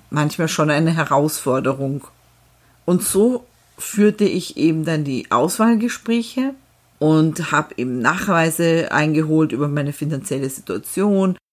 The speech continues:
vom Schuldnerverein und so weiter. Und ich musste auch ein ärztliches Attest eben abliefern, wie schon erwähnt.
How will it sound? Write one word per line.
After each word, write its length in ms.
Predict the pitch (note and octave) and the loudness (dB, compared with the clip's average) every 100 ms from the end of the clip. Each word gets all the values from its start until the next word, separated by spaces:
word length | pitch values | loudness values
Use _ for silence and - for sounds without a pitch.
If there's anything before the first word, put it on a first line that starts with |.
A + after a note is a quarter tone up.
| _ | _
vom 160 | - C#3 | -8 -6
Schuldnerverein 1000 | F#3 G3 G3+ F#3+ F#3+ F#3+ F3+ E3+ F3 F3+ | 2 2 2 2 -2 0 0 0 0 0
und 180 | - D3 | -2 -6
so 140 | A2 | -2
weiter. 540 | A2 G3+ G#3 G3+ F#3 F3+ _ _ _ | 2 2 2 0 0 -4 _ _ _
Und 140 | - E3 | -2 0
ich 140 | D3+ | 0
musste 340 | D#3+ F3 D#3 | -2 0 2
auch 140 | A2+ E3 | 2 0
ein 100 | C#3+ | -2
ärztliches 560 | G#2+ - - D3 D3+ | -2 -2 -4 -6 -4
Attest 540 | B2+ - E3 D#3 - - | -4 -4 -2 -2 -4 -4
eben 240 | C3+ C3+ | -4 -4
abliefern, 600 | - C3+ F#3 G#3 A#3 G#3+ | -6 -6 -2 0 2 4
wie 100 | G#3+ | 4
schon 180 | G#3 G3 | 2 -2
erwähnt. 560 | G3 F#3+ G#3+ A3+ C4 | -2 0 2 2 0